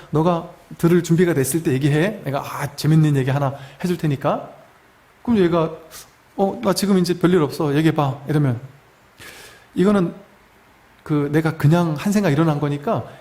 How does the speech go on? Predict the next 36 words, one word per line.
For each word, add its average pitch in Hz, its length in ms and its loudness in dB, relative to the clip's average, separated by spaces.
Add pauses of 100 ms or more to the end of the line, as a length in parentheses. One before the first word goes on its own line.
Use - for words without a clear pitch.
이걸 185 240 2
꼭 294 160 2
이렇게 214 180 0
하라는 214 220 0
거 202 80 2
아니까 170 160 0
스트레스 - 480 -6
받지 151 200 -2
말고 165 260 2
들어. 160 280 0 (920)
진짜 214 240 0
하라는 254 200 4
얘기 247 100 2
아니야. 175 300 0
그냥 156 240 2
나는 151 180 2
그냥 139 240 -2
이 165 60 0
생각이 196 400 0
나서 151 280 0
너한테 147 440 0
좋을 - 440 0
것 233 120 -4
같아서 208 300 -2
한 226 100 2
생각이 240 240 2
일어났어. 196 520 -4 (500)
그래서 202 240 0
내가 175 200 2
아이디어 175 240 2
공유 185 260 2
차원에서 202 360 -2
얘기하는 170 280 2
거니까 160 280 0
한번 180 200 0
고민해보고 180 720 0